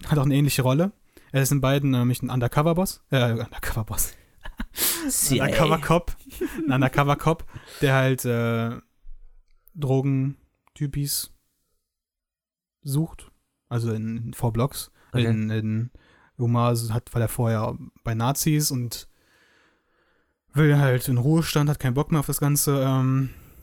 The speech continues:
Speaker 1: ja, auf jeden Fall kennt er sie, kennt er den hinter dem Laden, lernt er den kennen, so. Und der ist so unnormal sympathisch, dieser Schauspieler. Das ist unglaublich. Auch bei Four Blocks ist er ziemlich sympathisch, auch wenn er da halt den Unsympathischen spielt. Also,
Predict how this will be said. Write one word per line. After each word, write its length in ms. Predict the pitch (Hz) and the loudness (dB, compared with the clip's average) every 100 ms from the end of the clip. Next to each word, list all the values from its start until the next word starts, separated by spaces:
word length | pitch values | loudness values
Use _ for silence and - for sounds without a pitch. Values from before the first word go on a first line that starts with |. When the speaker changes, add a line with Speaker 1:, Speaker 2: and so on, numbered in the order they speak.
| - _ _ _ - _ _ 147 | -20 _ _ _ -20 _ _ -2
Speaker 1:
ja, 100 | 139 | 2
auf 80 | |
jeden 100 | 165 | 2
Fall 120 | 160 165 | 2 2
kennt 160 | 160 | 2
er 60 | 147 | 2
sie, 200 | 139 135 | 2 -2
kennt 200 | - 147 | -2 0
er 60 | 143 | 2
den 120 | 135 | 2
hinter 160 | 131 | 2
dem 160 | 123 123 | 2 2
Laden, 440 | 117 113 113 117 - _ _ | 2 0 -2 -4 -12 _ _
lernt 160 | 139 127 | -4 -2
er 40 | |
den 140 | 120 | -2
kennen, 300 | 113 117 104 | -2 -4 -4
so. 240 | 104 101 123 - - - | -8 -12 -14 -18 -20 -8
Und 140 | 127 120 | -4 -2
der 100 | 131 | -2
ist 280 | - - - | -2 -6 -10
so 760 | - - 131 131 131 156 170 - _ | -20 -8 -2 0 2 2 0 -2 _
unnormal 500 | 170 180 151 135 131 | 2 4 4 4 2
sympathisch, 440 | 127 120 120 113 - | 0 0 -2 -4 -8
dieser 220 | 110 107 | -8 -8
Schauspieler. 600 | - 113 - 110 113 147 - _ _ _ - | -6 -10 -8 -4 -4 -4 -10 _ _ _ -6
Das 160 | 123 | -2
ist 300 | 127 - - - | 0 0 -2 -2
unglaublich. 720 | 135 120 113 - 101 - - _ | -2 0 -2 -4 -10 -12 -20 _
Auch 160 | 160 | 0
bei 380 | - 156 151 147 | 2 4 4 2
Four 220 | - 143 | 2 -2
Blocks 260 | 131 143 - | 0 0 0
ist 80 | 151 | -2
er 60 | 143 | 0
ziemlich 240 | 151 143 | 2 2
sympathisch, 360 | 131 131 131 123 | 2 0 0 0
auch 60 | |
wenn 80 | 123 | 0
er 80 | 117 | 0
da 120 | 117 | 0
halt 120 | 117 | -2
den 140 | 117 - _ _ - | -4 -8 _ _ -6
Unsympathischen 560 | 131 143 143 139 - | -2 0 0 -2 -6
spielt. 420 | - 139 143 165 - _ _ _ | -8 -2 -2 -4 -12 _ _ _
Also, 200 | - 113 | -4 -4